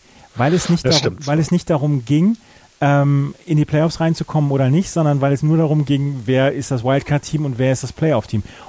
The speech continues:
Speaker 1: Und das brauche ich tatsächlich nicht. Ich habe diese Woche noch einen Artikel darüber gelesen. Das ist,
Speaker 2: Mhm.
Speaker 1: ähm, über das Spiel hundertdreiundsechzig zweitausendneun, damals zwischen den Detroit Tigers und den Minnesota Twins, was als eines der besten Spiele der Geschichte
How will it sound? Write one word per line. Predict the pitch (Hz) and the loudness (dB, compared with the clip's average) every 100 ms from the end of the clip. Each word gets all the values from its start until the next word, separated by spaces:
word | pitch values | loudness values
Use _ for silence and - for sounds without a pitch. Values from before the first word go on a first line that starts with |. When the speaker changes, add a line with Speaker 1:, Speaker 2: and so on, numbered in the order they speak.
| - | -6
Speaker 1:
Und | 127 | -2
das | 175 - | -2 -2
brauche | 156 190 175 | -4 -2 -2
ich | - | -4
tatsächlich | - - 110 98 98 | -4 -2 -2 -2 -2
nicht. | 92 90 - - | -4 -6 -12 -16
Ich | 127 151 | -6 0
habe | 160 143 | 0 0
diese | 127 196 233 | -2 -2 0
Woche | 185 165 | 0 0
noch | 131 120 | -2 -4
einen | 127 127 | -6 -6
Artikel | 120 190 165 | -4 -2 0
darüber | 120 104 98 | 0 -2 -6
gelesen. | 95 92 92 - - - - | -6 -6 -8 -12 -18 -20 -4
Das | 120 147 | -2 -2
ist, | 120 | -2
Speaker 2:
Mhm. | 120 127 | 0 2
Speaker 1:
ähm, | 120 117 113 117 - _ | 2 2 0 -2 -8 _
über | - 135 123 | -4 0 0
das | 113 - - | 0 -4 -8
Spiel | 139 185 175 | -8 -2 0
hundertdreiundsechzig | 156 131 120 127 127 156 - 160 | 2 0 0 0 0 -2 -2 -8
zweitausendneun, | - 147 143 139 135 127 135 131 120 104 98 | -4 -2 0 0 2 2 4 2 2 0 0
damals | 123 131 120 - | 0 2 0 -2
zwischen | 135 131 | -4 -2
den | 120 | -2
Detroit | 123 - 131 - | -4 -2 -2 0
Tigers | 147 175 156 | 0 2 0
und | - | -2
den | 139 135 | 0 2
Minnesota | 135 131 139 127 131 | 2 0 -2 -2 -2
Twins, | 135 117 101 - - - | -2 -2 -2 -12 -20 -6
was | 123 | -2
als | 151 123 | -2 -2
eines | 151 151 - | -2 -2 0
der | 135 | -2
besten | 123 180 - 190 | 0 -2 -2 -6
Spiele | - 175 160 | -4 0 2
der | 143 | 0
Geschichte | 143 - 156 - 104 | -2 -4 -6 -4 -4